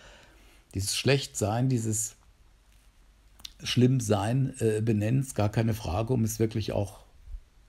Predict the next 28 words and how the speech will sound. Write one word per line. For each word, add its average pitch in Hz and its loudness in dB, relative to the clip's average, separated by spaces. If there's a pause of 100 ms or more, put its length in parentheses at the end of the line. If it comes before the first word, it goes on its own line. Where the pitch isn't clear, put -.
(1080)
zu - 0 (1040)
sprechen, 156 -2
auszusprechen. 135 -4 (640)
Aber 113 2
wenn 117 2
ich 113 -4
das 107 -2
als 101 -2
Selbstläufer 123 0
mache 98 -4 (960)
und 123 2
mich 120 -2
dadurch 110 2
selber 127 2
profilieren 120 0
will 117 0
und 101 -6
das, 101 -2
und 101 -2
dann 113 2
nicht, 123 -2
nicht 127 0
damit 110 0
rechne, 131 0
dass 110 0
ich 95 -4
selber 143 0
daraus 98 -4